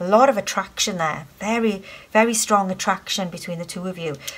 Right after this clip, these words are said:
But as I said, your person, your crush, the person who fancies you, has got a crush on you, they, you're, you're stopping them in their tracks, okay? And they're gonna start saying no to all of the other competition. But yeah, there is competition there. I do feel that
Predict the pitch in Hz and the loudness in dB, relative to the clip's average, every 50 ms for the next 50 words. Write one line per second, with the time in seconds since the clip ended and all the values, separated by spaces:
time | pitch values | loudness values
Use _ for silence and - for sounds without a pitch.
0 | - - - 247 269 269 254 262 254 262 277 277 254 220 185 202 226 233 226 - | -6 0 4 6 6 8 8 6 4 6 8 8 8 6 4 2 -2 -2 -2 0
1 | - 233 254 254 - - 208 196 185 175 175 180 - - 226 226 220 - - 180 | 0 2 2 2 0 0 0 -2 0 -2 -2 -4 -2 0 0 0 0 -2 -8 -6
2 | - 214 202 208 - 214 196 196 185 - - 202 196 185 - - 190 180 190 214 | -6 -4 -4 -4 -4 -6 -6 -8 -2 0 2 2 2 0 -4 -8 -8 -6 -4 -2
3 | 240 254 240 220 - - 165 165 - - 220 220 220 - - 226 226 226 226 233 | -2 -2 -2 -4 -4 -4 -6 -6 -4 -2 -2 -2 -2 -2 -2 0 0 2 2 0
4 | 226 226 - - - - - - - - - 220 226 220 220 220 262 262 220 - | -2 -4 -8 -10 -10 -12 -12 -14 -10 -2 2 2 2 4 4 2 2 2 0 -2
5 | 202 233 233 - - - - 220 220 - - 233 226 233 233 226 226 226 226 220 | -2 -2 0 0 2 2 0 0 -2 0 2 2 4 4 4 2 2 2 0 0
6 | - - 262 254 220 - - - - - 170 - 180 170 170 185 254 - - - | 2 2 2 2 2 0 -6 -8 -10 -8 -8 -6 -4 -2 0 0 -2 -2 -4 -10
7 | _ _ _ _ _ _ _ _ _ _ _ _ - - 220 208 208 214 214 202 | _ _ _ _ _ _ _ _ _ _ _ _ -6 -2 -2 0 0 0 -2 -2
8 | 190 - - 196 180 - - - 196 190 185 185 185 185 185 180 180 - 180 180 | 0 2 2 2 2 2 2 0 0 0 0 0 2 0 0 0 -2 -2 0 0
9 | 170 170 170 175 175 175 165 170 175 - 185 170 165 - - - 175 - - - | 2 0 0 -2 -2 -2 -2 -2 -4 -4 -4 -4 -4 -6 -10 -8 -6 -4 -2 0
10 | 180 160 156 156 - - - - - - - - - - 185 185 185 180 175 185 | 0 -2 -2 -4 -10 -16 -18 -20 -20 -20 -20 -14 -8 -4 0 2 2 4 4 4
11 | 185 220 240 226 - - 254 240 220 - - 220 208 - - 208 196 196 196 196 | 4 4 2 2 2 4 2 2 2 0 -4 -4 -4 -2 -2 -2 -2 2 2 2
12 | 190 185 185 - 180 180 170 - 196 202 202 - - - 196 185 180 170 175 175 | 2 2 0 -2 -4 -4 -6 -6 -6 -6 -8 -8 -8 -6 -4 -2 -2 0 2 0
13 | 175 175 - | 0 -2 -6